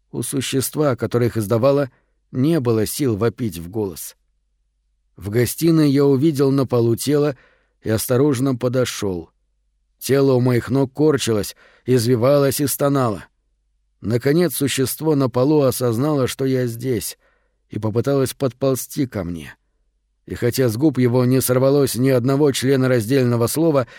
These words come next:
я отчётливо слышал мольбу в душераздирающих стонах, которые исторгала его глотка. Я попятился в ужасе. Но оно доползло до меня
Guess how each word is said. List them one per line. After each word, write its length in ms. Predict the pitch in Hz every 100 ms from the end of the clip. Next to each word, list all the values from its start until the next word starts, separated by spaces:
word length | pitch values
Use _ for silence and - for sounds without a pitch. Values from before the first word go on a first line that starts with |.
| - - _ -
я 160 | 95 135
отчётливо 480 | 127 170 147 139
слышал 460 | 127 147 156 143 139
мольбу 420 | 139 139 131 165
в 80 | 127
душераздирающих 920 | 139 131 131 120 139 143 135 - 151
стонах, 520 | - - 160 123 107 - - _ -
которые 300 | 104 120 120
исторгала 520 | - 120 117 131 123
его 300 | 123 120 127
глотка. 520 | 135 131 - 78 80 _ _ _ _ _ _ _ -
Я 160 | 92 104
попятился 840 | 120 - 160 123 123 110 - 120
в 80 | 113
ужасе. 560 | 127 95 95 - - _ _ _ _ _ _ _
Но 260 | - 104 127
оно 280 | 135 156 131
доползло 680 | 135 127 139 127 127 165 131
до 100 | 117
меня 380 | 117 117 113